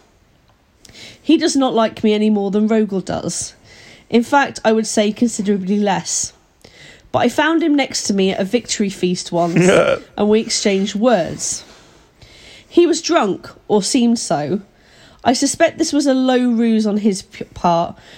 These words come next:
Speaker 1: for our very natures allow us to metabolize all but the most potent toxins without harm. However, drunkenness seems more suited to the roaring fur-clad giant that is Russ than it does to the patriarchal nobility of Guilliman or the dourness of Perturabo,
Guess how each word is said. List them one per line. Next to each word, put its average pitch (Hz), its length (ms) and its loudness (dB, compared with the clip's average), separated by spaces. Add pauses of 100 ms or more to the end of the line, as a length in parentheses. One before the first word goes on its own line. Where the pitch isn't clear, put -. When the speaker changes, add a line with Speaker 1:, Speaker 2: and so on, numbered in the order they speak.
(140)
Speaker 1:
for 226 200 0
our 226 80 4
very 262 300 0
natures 240 460 0
allow 214 260 2
us 214 120 0
to - 120 0
metabolize 208 680 0
all 247 200 2
but 220 140 -2
the 226 60 -4
most 220 280 0
potent 233 500 -2
toxins - 520 -2
without 185 260 -2
harm. 170 440 -4 (920)
However, 277 340 2
drunkenness 285 580 0
seems 262 380 0
more 233 140 2
suited 220 420 -2
to 214 120 0
the 202 120 2
roaring 208 420 2
fur-clad 202 540 -2
giant 190 460 0
that 196 140 0
is 190 140 -2
Russ 180 400 -2 (480)
than 214 140 4
it 196 140 -4
does 226 320 2
to 220 60 -2
the 208 120 0
patriarchal 233 640 0
nobility 208 500 0
of 185 160 0
Guilliman 180 540 0 (300)
or 202 120 0
the 190 120 0
dourness 208 580 0
of 196 100 -2
Perturabo, 180 960 0